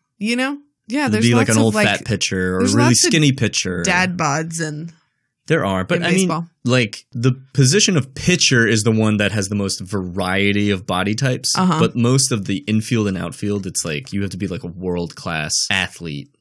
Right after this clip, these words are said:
Speaker 1: Yeah.
Speaker 2: with, like, incredible hand-eye coordination. But it's like, when you see someone on screen, you're like, you have to, like, Kevin Costner played baseball.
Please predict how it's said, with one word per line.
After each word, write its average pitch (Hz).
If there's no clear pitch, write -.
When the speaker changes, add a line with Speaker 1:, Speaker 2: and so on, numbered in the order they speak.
Speaker 1:
Yeah. 170
Speaker 2:
with, 104
like, 98
incredible 92
hand-eye 82
coordination. -
But 147
it's 170
like, 175
when 180
you 185
see -
someone 170
on 101
screen, 101
you're 135
like, 135
you 127
have 190
to, 139
like, 135
Kevin 233
Costner -
played 120
baseball. -